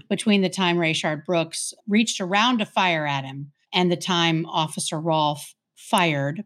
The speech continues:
back at Rayshard Brooks, unfortunately ending in his death. And I also wanna say one last thing that a lot of people might not have seen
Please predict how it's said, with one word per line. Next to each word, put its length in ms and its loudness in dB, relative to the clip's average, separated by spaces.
back 460 0
at 300 0
Rayshard 420 0
Brooks, 280 0
unfortunately 720 -2
ending 260 2
in 80 -2
his 160 -8
death. 320 2
And 260 -4
I 120 2
also 260 0
wanna 160 -2
say 160 -2
one 160 -2
last 200 -4
thing 240 -2
that 100 -2
a 40 2
lot 220 2
of 80 -2
people 180 -2
might 240 0
not 160 0
have 100 -4
seen 540 2